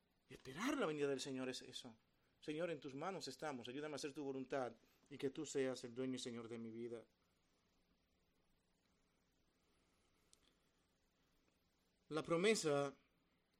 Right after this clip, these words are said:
de que Cristo sufrirá y morirá por los pecadores, también se mantuvo.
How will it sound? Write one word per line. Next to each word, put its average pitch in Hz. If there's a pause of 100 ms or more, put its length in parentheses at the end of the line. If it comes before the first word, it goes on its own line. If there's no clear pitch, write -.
(500)
de 143
que 160
Cristo 190
sufrirá 165 (360)
y 156
morirá 147
por 139
los 139 (440)
pecadores, 160
también 123
se 123
mantuvo. 110